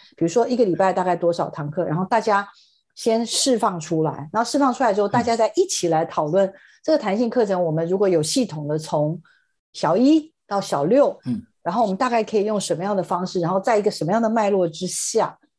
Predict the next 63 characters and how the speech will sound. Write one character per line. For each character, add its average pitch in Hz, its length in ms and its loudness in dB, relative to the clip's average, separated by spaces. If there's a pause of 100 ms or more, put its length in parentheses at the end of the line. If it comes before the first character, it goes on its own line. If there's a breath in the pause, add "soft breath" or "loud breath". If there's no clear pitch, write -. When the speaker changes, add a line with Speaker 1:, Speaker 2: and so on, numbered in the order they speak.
Speaker 1:
让 220 260 2
它 180 400 2
Speaker 2:
嗯。 196 200 -4 (240)
Speaker 1:
有 151 300 0
螺 196 200 6
旋 196 240 2
式 220 220 -2
的 185 100 2
方 185 240 -6
式 185 160 -4
去 190 220 -2
慢 175 200 0
慢， 208 220 2
Speaker 2:
嗯， - 20 0
嗯， - 20 0
嗯。 - 20 2
Speaker 1:
慢 196 100 0
慢 190 160 0
一 190 60 2
步 220 180 0
的 190 140 4
把 139 140 -2
它 - 0 -
积 180 240 -2
累 156 120 2
出 185 200 -6
来， 156 160 -2
是 294 180 -4
这 311 100 -6
个 262 120 -2
概 233 180 2
念 202 140 -2
吗？ 185 80 0 (380 soft breath)
Speaker 2:
应 202 140 6
该 220 140 6
是 214 100 6
说， 185 380 6
我 135 160 2
们 127 560 0
那 180 180 2
时 165 140 2
候 160 60 4
说 156 300 2
服 127 480 0
老 113 200 -2
师 139 160 0
的 127 160 0
是， 131 320 2
我 120 160 0
们 123 260 2 (300 loud breath)
希 - 320 2
望 143 400 2
教 127 220 0
的 123 160 0
是 120 420 0 (480 loud breath)
那 139 160 0
个 123 160 -2
问 147 160 2
题 131 140 0
解 127 120 2
决 101 140 -4
能 98 260 0
力。 104 220 -2